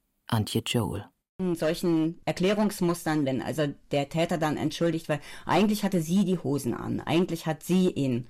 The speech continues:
Speaker 2: manipuliert. Er war ihr willfähriges Opfer, ja. Er war ausgeliefert, ihrem,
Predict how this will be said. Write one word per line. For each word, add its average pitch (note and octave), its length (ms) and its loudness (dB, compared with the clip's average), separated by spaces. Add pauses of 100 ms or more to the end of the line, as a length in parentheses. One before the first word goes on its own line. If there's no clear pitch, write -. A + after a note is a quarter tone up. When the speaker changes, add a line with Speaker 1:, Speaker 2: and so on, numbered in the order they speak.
(320)
Speaker 2:
manipuliert. C#3+ 680 2
Er F3 160 2
war E3 340 2 (680)
ihr D#3 200 2
willfähriges E3 680 0
Opfer, C3 540 -4
ja. D3 220 -4 (500)
Er D3 140 -2
war C#3+ 320 0
ausgeliefert, F3 920 0
ihrem, G3 520 2